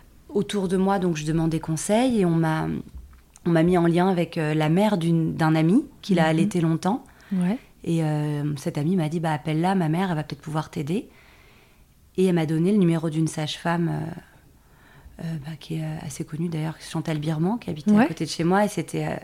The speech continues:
Speaker 1: juste avant qu'elle, euh,
Speaker 2: Ok.
Speaker 1: enfin, elle travaillait encore au cabinet à ce moment-là.
Speaker 2: Ah, génial.
Speaker 1: Elle m'a dit, « Va la voir. Euh, en gros, ne reste pas seule. »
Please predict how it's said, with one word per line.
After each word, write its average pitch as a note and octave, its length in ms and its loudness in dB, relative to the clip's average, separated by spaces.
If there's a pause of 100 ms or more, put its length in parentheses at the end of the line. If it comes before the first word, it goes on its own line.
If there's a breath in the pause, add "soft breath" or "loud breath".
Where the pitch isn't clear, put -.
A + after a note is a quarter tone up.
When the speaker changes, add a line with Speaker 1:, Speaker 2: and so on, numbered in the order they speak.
(360)
Speaker 1:
juste D#3+ 240 -8
avant D3 180 -4
qu'elle, D#3+ 280 -10
euh, D#3+ 580 -6
Speaker 2:
Ok. F3+ 100 0
Speaker 1:
enfin, E3 100 4
elle A3+ 60 4
travaillait D#3+ 300 2
encore D#3 280 0
au E3 40 -2
cabinet D#3+ 380 -2
à D#3+ 60 -2
ce - 140 -8
moment-là. D#3 320 -2
Speaker 2:
Ah, C#4 180 6
génial. G#3 420 8 (180)
Speaker 1:
Elle D3+ 60 -2
m'a D3+ 80 0
dit, « D3+ 140 -2
Va E3 120 2
la D3 120 2
voir. G3 420 2
Euh, D3 340 0
en D3 80 -4
gros, D#3 180 0
ne G3+ 100 6
reste E3+ 280 0
pas E3+ 100 2
seule. » F3 360 0